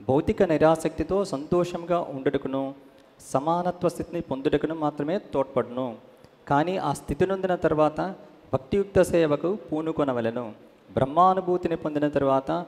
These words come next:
భక్తియుక్త సేవకు పూనుకున్న వారికి దేవాది దేవునితో సహా శాశ్వతధామముగు ఆధ్యాత్మిక సామ్రాజ్యంలో నివసించుటకు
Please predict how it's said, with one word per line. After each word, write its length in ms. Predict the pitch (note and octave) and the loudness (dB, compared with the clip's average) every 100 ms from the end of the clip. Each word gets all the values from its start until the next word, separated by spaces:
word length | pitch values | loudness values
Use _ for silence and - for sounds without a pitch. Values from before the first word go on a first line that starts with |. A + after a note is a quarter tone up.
| - - - | -12 -20 -2
భక్తియుక్త 520 | - - G3 F#3+ G3 | -2 0 0 2 2
సేవకు 440 | F3+ F#3 E3+ D#3 C#3+ | 2 4 2 2 0
పూనుకున్న 520 | - D3 D#3 D#3 D#3 | -2 -4 -4 -2 0
వారికి 520 | D3+ D3+ D3+ E3+ G3 - - - - | 2 2 2 -2 -6 -10 -20 -20 -4
దేవాది 520 | A2+ B2+ E3 F#3 F#3 | 2 4 8 6 6
దేవునితో 480 | F3+ F3+ E3+ E3+ E3+ | 4 2 2 0 -2
సహా 340 | E3 D3 D#3+ E3 | 0 0 0 -4
శాశ్వతధామముగు 1120 | - C#3 C#3+ - - E3 D#3+ D#3+ D3 C#3+ F3 - - - | -2 -2 -2 -6 -4 2 2 2 0 -2 -4 -6 -10 0
ఆధ్యాత్మిక 580 | C#3 - F3+ F3+ F#3 D#3+ | 0 6 6 6 0 -4
సామ్రాజ్యంలో 800 | D#3 D#3 D3+ D3+ D3 D3 D3 D3 | -2 0 4 2 2 0 0 0
నివసించుటకు 680 | B2+ C#3+ E3 D3+ C#3+ - | -2 -4 -6 -6 -6 -4